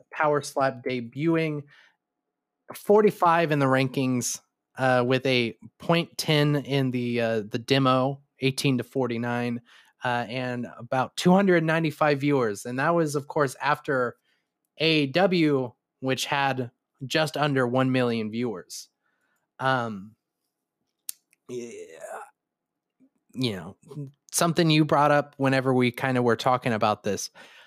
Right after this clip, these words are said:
What are the numbers that they're wanting the show to do? 'Cause I remember when Dynamite first debuted,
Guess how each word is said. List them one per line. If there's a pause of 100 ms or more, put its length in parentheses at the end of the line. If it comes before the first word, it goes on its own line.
(140)
What
are
the
numbers
that
they're (160)
wanting
the
show
to (300)
do? (240)
'Cause
I
remember
when
Dynamite
first (240)
debuted,